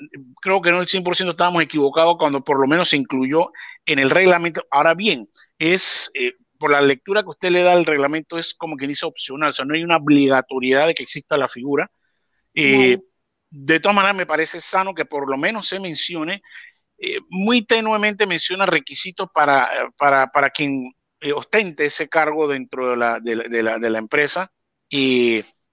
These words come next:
Speaker 1: creo que solamente menciona que tenga formación o conocimiento de protección de datos, algo así, algo muy tenue, eh, pero realmente no, no, no hay mayor detalles o no hay mayor, eh, requisitos que se le imponen a esta, a, a este personaje,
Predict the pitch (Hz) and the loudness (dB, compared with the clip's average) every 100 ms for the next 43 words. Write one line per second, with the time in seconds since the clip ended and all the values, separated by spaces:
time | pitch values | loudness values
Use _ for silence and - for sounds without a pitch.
0 | _ _ _ _ _ - 165 190 165 - | _ _ _ _ _ -6 -2 0 -2 0
1 | 160 165 170 180 156 127 - 165 170 139 | 0 0 0 -2 -2 -4 -4 -2 -2 -2
2 | 151 151 165 - 143 131 123 - 165 175 | 0 0 0 0 0 2 -2 -2 -2 -2
3 | - 127 123 127 135 156 170 135 123 117 | -2 -4 -2 -2 -4 -2 -2 -2 -2 -4
4 | 151 156 160 160 156 160 151 180 - - | -2 2 4 4 2 2 2 -2 -8 -18
5 | - _ 196 196 196 190 190 175 170 247 | -20 _ 2 2 2 2 2 2 0 -4
6 | _ _ _ _ _ 156 143 139 - 147 | _ _ _ _ _ 2 4 4 4 2
7 | 143 160 170 165 156 156 170 160 123 120 | 4 2 2 0 0 0 -2 -2 -6 -12
8 | 131 120 156 156 175 175 165 165 156 143 | -10 -6 -6 0 2 2 2 2 2 2
9 | 151 151 156 135 135 139 143 135 143 147 | 0 0 -2 -6 -8 -4 -4 -2 -4 -4
10 | _ _ _ - 120 113 107 131 123 123 | _ _ _ -10 -6 -6 -2 -2 -2 -6
11 | 202 - - 131 - 117 113 110 - 147 | -6 -10 -10 -10 -6 -4 -4 -6 -6 -4
12 | 143 123 120 - 123 120 117 117 120 120 | -4 -2 -4 -2 -4 -2 -4 -4 -6 -6
13 | 113 139 123 - 120 135 139 160 | -2 -2 -2 -6 -2 -2 0 -4